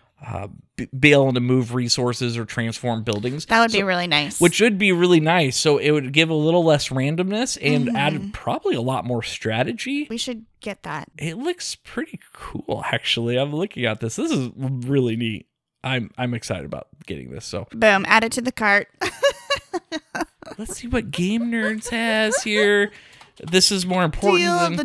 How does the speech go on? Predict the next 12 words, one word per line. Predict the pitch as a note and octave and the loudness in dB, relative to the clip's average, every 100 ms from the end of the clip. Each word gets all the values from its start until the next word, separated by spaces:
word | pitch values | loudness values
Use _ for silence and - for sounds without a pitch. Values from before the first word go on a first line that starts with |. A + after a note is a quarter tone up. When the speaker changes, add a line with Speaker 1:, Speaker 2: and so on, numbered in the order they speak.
| B3+ | -2
Speaker 2:
day. | G#4 G4+ F#4+ F#4+ F#4 F#4 G4 F#4 | 0 2 4 2 2 2 2 2
Speaker 1:
we're | E4 | 2
totally, | G3 F#3 F3+ F3+ F#3 F#3 E3+ - | 4 2 4 4 4 2 0 2
uh, | E3 | 2
recording, | D3 D3+ G3+ G3 G3 D#3 | 2 0 0 0 0 -2
but | C#3+ | -2
I | D#3 | 0
am | D#3 D3+ | 2 0
buying | D#3+ D#3+ D#3+ E3 | 0 0 0 0
Tiny | D#3 D4+ A#3+ A#3 | -2 2 4 4
Speaker 2:
<laughs> | |
Speaker 1:
Towns. | - - - - - - A3+ A3 | 8 8 8 8 10 8 6 4